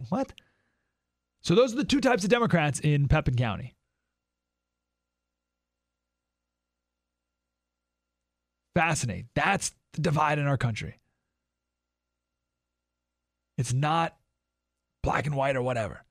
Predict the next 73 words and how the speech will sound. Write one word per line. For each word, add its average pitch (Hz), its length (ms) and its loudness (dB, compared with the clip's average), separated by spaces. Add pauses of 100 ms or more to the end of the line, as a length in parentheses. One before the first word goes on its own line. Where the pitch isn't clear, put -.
(880)
All 170 160 2
the 208 80 2
divides 160 400 2
we're 143 60 4
told 139 260 0
exist. 120 360 0
It's 127 80 -2
not 180 140 -2
what 202 100 -2
it 185 100 -2
is. 160 180 -2
It's 107 140 -12
city 226 180 -4
versus 220 160 -4
country. - 400 -6 (880)
I 147 60 2
gotta 190 180 4
take 202 80 2
a 190 60 0
break 165 180 2
here, 147 80 2
but 135 60 0
I'll 135 80 2
give 139 80 0
you 143 80 0
one 147 120 0
more 147 100 0
example 117 420 -2 (100)
of, 113 260 -2
of 110 200 -2
the 117 80 2
smugness, 127 800 -2
'cause 175 100 4
that's 190 180 4
what 180 80 2
it 151 80 0
is. 120 140 0
It's 117 100 -4
a - 40 -4
cultural 175 440 0
superiority, 113 640 2
right? 95 160 -2
You 104 60 -2
got 120 100 0
people 143 180 4
coming 135 220 2
in 127 80 2
from 123 140 0
the 113 60 0
city, 110 320 -2
moving 135 240 2
into 123 100 -4
the 117 80 -2
country, 113 260 -4
telling 113 280 -2
the, 104 220 -2
uh, 92 120 0
the - 80 -4
country 117 300 0
rubes 107 420 -2 (220)
how 117 180 0
they 117 80 0
need 117 140 0
to 104 80 -2
be 110 80 0
living 110 260 0
and 95 80 -2
what 101 120 -2
they 85 60 -4
need 98 140 0
to 82 60 -6
be 85 80 -4
doing. 82 320 -8